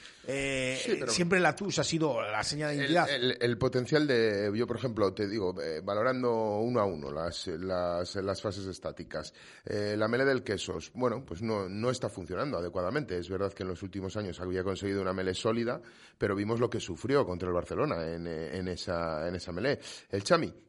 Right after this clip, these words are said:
Speaker 2: bueno, es verdad que comete, que comete indisciplinas en esa melee o le, o le arbitran indiscipli-, indisciplina. No está, no está regulado o coordinado con el, eh, con el arbitraje que se propone en España muchas veces esa melee,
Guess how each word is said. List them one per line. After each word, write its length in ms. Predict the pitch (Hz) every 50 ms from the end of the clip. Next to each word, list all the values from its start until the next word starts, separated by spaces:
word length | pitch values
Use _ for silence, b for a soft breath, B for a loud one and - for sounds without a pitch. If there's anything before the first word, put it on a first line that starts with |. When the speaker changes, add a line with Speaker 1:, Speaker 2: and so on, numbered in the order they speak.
| _ _
Speaker 2:
bueno, 280 | 196 202 175 160 170 185
es 140 | - 101 107 127
verdad 320 | 139 120 120 127 143 -
que 160 | - 104 92
comete, 1040 | - 98 92 95 92 - 101 95 95 92 92 90 90 87 85 82 80 80 78 76 76
que 160 | - 95 87
comete 480 | - 92 92 92 87 - 95 85 85 90
indisciplinas 720 | 90 90 95 95 - 104 98 92 110 113 117 117 135 135 -
en 60 | 101 95
esa 180 | 90 - 98
melee 200 | 95 104 120 160
o 140 | 170 123 90
le, 140 | 85 85 85 82 82 76 -
o 120 | - 95 98
le 100 | 95 90
arbitran 460 | 85 90 104 143 143 - 87 80 80
indiscipli-, 800 | 80 82 85 80 - - 78 - 107 - - 82 90 92 - -
indisciplina. 480 | - 90 90 85 - 95 - 127 101
No 100 | 87 92
está, 260 | 107 107 - 117 - B B B B B B B -
no 100 | 107 113
está 200 | 113 - 127 120
regulado 580 | 123 131 131 120 123 123 131 139 143 127 120
o 100 | 113 110
coordinado 520 | 107 120 107 104 104 110 123 127 120 110 101
con 180 | - 98 95
el, 180 | 98 95 92 90 87
eh, 200 | 85 82 80 82
con 160 | - 95 90
el 120 | 92 90
arbitraje 420 | 90 87 90 92 85 104 90 - 107
que 100 | 95 95
se 120 | - 104
propone 320 | 82 98 98 90 104 98 98
en 80 | 98
España 400 | 92 - - 113 113 107 90 - B B B B B B B
muchas 320 | 101 104 98 - 104 101
veces 240 | 104 101 104 101 95
esa 180 | 98 101 104
melee, 240 | 104 104 110 123 131